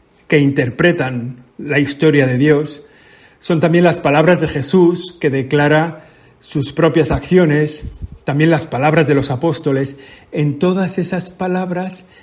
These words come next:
se hace visible la revelación de Dios, ¿vale? De un modo misterioso, en ocasiones un poco misterioso, ¿no? Seguramente las palabras de los apóstoles en su tiempo se entienden de un modo,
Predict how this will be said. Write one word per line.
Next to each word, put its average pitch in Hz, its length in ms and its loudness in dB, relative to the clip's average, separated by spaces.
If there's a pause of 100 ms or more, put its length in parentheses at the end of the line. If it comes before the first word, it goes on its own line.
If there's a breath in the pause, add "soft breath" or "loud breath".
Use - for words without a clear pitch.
se - 200 -4
hace 151 240 -2
visible 156 540 0
la 151 100 2
revelación 127 680 -4
de 120 100 -6
Dios, - 440 -16 (300)
¿vale? 127 200 -10
De 131 120 -8
un 143 160 0
modo 156 460 2 (880 loud breath)
misterioso, 151 840 0
en 147 240 -2
ocasiones 156 460 0
un 165 80 0
poco 175 220 0
misterioso, 143 720 0
¿no? 147 180 -10 (380 loud breath)
Seguramente 147 500 2
las 143 200 2
palabras 147 720 0 (300 loud breath)
de 143 180 0
los 143 200 0
apóstoles 151 600 0
en 143 120 -2
su 139 160 -4
tiempo 165 420 -2
se 135 140 -6
entienden 143 560 0
de 151 80 0
un 160 120 2
modo, 190 440 0